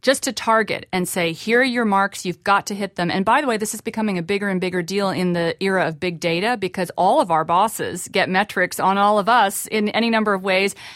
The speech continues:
And I think that when you look at things in that silo, sometimes you can actually miss the forest for the trees and say, "Hey, what's the mission here?" The mission is to actually serve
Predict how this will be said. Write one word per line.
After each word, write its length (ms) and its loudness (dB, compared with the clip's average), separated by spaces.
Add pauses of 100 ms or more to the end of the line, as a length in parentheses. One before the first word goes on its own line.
(200)
And 240 0
I 120 2
think 300 -2
that 120 -2
when 180 0
you 120 -2
look 260 -4
at 100 -8
things 280 -2
in 220 -2
that 260 -2
silo, 680 -2
sometimes 580 -2
you 80 -2
can 180 -2
actually 380 -2
miss 260 0
the 120 -4
forest 400 -2
for 80 -6
the 80 -4
trees 360 -4
and 100 0
say, 180 -2 (320)
"Hey, 120 0
what's 360 -4
the 100 -2
mission 420 2
here?" 320 -6
The 80 0
mission 400 2
is 120 -2
to 180 -6
actually 400 -2
serve 500 -2